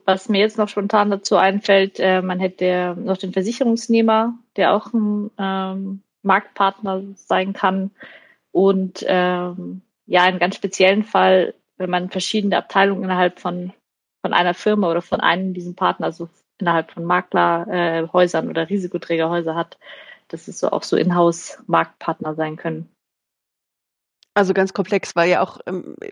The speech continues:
Speaker 2: dann ja Makler auch mit anderen Maklern zusammenarbeiten, mit mehreren Versicherern.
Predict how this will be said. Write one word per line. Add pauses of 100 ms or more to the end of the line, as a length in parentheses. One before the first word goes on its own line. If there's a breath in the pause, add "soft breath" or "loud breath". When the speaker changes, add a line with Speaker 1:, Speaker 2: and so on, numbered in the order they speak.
(120)
Speaker 2:
dann
ja
Makler
auch
mit
anderen
Maklern
zusammenarbeiten,
mit
mehreren
Versicherern.